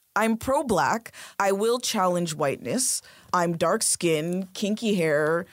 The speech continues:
as you can see, wearing my Afro puff. I'm the wrong kind of black person, which is so funny because when I, in my less evolved days, I thought I was the perfect black person. You know what I mean? I,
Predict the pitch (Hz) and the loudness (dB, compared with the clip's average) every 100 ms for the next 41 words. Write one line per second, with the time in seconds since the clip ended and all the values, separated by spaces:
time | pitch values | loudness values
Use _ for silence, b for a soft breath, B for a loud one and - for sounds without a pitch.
0 | B B 170 160 170 175 175 - 160 156 | B B 0 0 0 0 0 0 0 0
1 | 160 165 165 160 143 139 - 143 151 123 | 0 0 0 0 0 0 0 -2 0 -2
2 | 190 190 220 226 226 254 269 285 339 180 | 0 0 2 2 2 0 0 -4 -2 0
3 | 101 - - - - - - B B B | -2 -2 -4 -4 -4 -10 -16 B B B
4 | B 233 247 226 202 - - - - 269 | B 0 2 0 0 -2 -6 -8 -2 -2
5 | 262 240 254 214 175 202 175 180 190 190 | 0 0 0 0 -2 -2 -2 0 0 2
6 | 185 - 190 180 175 170 175 175 180 - | 0 0 0 2 2 0 0 0 0 -4
7 | - - 175 156 180 214 190 143 156 123 | -6 -4 -4 0 2 2 -2 -4 -4 -2
8 | 156 - B B 208 262 302 349 381 453 | -4 -8 B B 2 4 2 2 0 2
9 | 523 302 151 120 123 - - - - - | 2 0 0 -2 0 -4 -4 -4 -8 -16
10 | B B B 214 220 185 185 226 294 262 | B B B -2 0 0 0 0 -2 -2
11 | 190 180 175 180 | 0 2 2 0